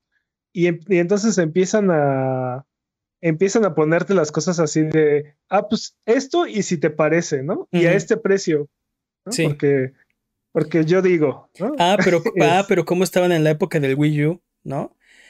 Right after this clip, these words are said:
Speaker 2: "Ah, ¿qué juego quieren? Ahorita lo, lo, lo hacemos, ¿eh? ¿Qué quieren?
Speaker 1: Lo
Speaker 2: Donkey Kong,
Speaker 1: hacemos.
Speaker 2: ahorita, ahorita sale. A ver, háganme un Donkey Kong ahorita para estos chavos", ¿no?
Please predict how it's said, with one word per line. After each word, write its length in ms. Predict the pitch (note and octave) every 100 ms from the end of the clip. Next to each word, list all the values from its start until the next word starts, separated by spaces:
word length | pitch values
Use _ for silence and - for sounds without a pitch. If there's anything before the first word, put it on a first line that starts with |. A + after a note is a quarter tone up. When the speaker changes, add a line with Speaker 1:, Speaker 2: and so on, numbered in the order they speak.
| _ _
Speaker 2:
"Ah, 80 | F#3+
¿qué 140 | -
juego 320 | G#3+ B3+ B3+ A3
quieren? 420 | A3+ A#3+ F#3 D3+ -
Ahorita 500 | E3+ F#3+ A3+ - B3+
lo, 280 | A#3+ F3
lo, 380 | E3+ E3+ E3 D#3
lo 180 | D#3+ D#3+
hacemos, 460 | D#3 F#3+ G3 E3 D#3
¿eh? 240 | G3 F4+ - -
¿Qué 100 | -
quieren? 200 | F#3 G#3 F#3
Speaker 1:
Lo 60 |
Speaker 2:
Donkey 180 | A#3 C#4
Kong, 140 | A3+ C4+
Speaker 1:
hacemos. 160 | C#4
Speaker 2:
ahorita, 340 | F#3 G#3+ G3+ D#3+
ahorita 340 | F3 F#3 G3+
sale. 320 | A3+ G#3+ F#3 D3+
A 80 |
ver, 160 | E3+ G3
háganme 280 | G3 G#3+ G#3
un 80 | G3
Donkey 220 | G3 F3
Kong 200 | E3+ F3
ahorita 320 | D#3+ D#3+ D#3+
para 140 | D3+ C#3+
estos 180 | D3 D3
chavos", 320 | D3+ C#3 C#3
¿no? 160 | F#3+